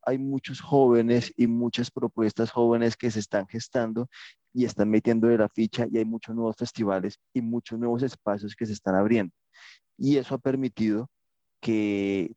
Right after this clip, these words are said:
todos estos grupos nuevos y todos los que seguimos trabajando, pues, tengamos, tengamos un espacio. Chévere de Bogotá es que la gente siempre, de alguna u otra manera, va a las fiestas, va a los conciertos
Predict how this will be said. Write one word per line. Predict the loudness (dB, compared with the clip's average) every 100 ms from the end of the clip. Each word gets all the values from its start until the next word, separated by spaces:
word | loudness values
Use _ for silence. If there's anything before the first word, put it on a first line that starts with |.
| _
todos | -4 -2 -2 -4
estos | -6 -6 -6 -4
grupos | -4 -4 -4 -2 -2 -4 -10 -14
nuevos | -4 2 4 4 4 2 0 -4 _
y | -6
todos | -2 0 0 0
los | -4
que | -4 -2
seguimos | -2 -2 -4 -10
trabajando, | -6 -4 -2 -2 -4 -6
pues, | -8 -8
tengamos, | -8 -2 -2 -4 -10 _ _ _ -6
tengamos | 0 0 0 -2
un | -2
espacio. | -2 0 -2 -2 -16 -20 -20 -20 _
Chévere | -2 0 2
de | 0
Bogotá | -2 -2 -2
es | -2
que | -4
la | -2
gente | -4 -6 -8
siempre, | -4 -6 -4 -4 -2 -2 -4 -8 -4
de | -4
alguna | -2 -4
u | -2
otra | -2 -4
manera, | -2 -2 -2
va | 0 -2 -2 -6 _ _ _ -6
a | -4
las | -4
fiestas, | -2 -4 -2 -4 -4 -4 -6
va | -4 -2
a |
los | -4 -8
conciertos | -12 -6 -4 -4 -4 -10 -10